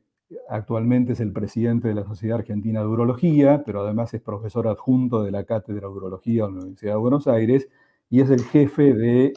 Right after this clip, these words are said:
la sección Urooncología del Hospital de Clínicas José de San Martín, del querido Hospital de Clínicas. Así que bueno, Talo realmente, este,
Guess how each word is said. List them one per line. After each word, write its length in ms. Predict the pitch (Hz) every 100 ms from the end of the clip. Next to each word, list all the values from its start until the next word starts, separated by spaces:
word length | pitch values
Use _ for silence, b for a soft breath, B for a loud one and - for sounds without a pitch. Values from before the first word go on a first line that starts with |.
| -
la 300 | 104 101 101
sección 680 | 104 92 - 120 123 127 -
Urooncología 1080 | 120 120 120 113 117 117 117 123 117 123 139 _ _ -
del 160 | 147
Hospital 640 | 143 117 110 123 127 127 - _
de 200 | 104 98
Clínicas 460 | 104 117 117 120 110
José 280 | 95 - 110
de 100 | 101
San 180 | - 98
Martín, 400 | 98 107 120 110
del 200 | 92 -
querido 420 | 101 113 127 113
Hospital 560 | - 90 98 107 107 131
de 200 | 92 95
Clínicas. 560 | 110 95 87 - 92 - _ _ _ _ _ -
Así 180 | 110 123
que 60 |
bueno, 360 | 123 123 107 95
Talo 360 | 123 123 120
realmente, 680 | 113 104 113 110 113 113 110 -
este, 520 | 101 98 - 104 101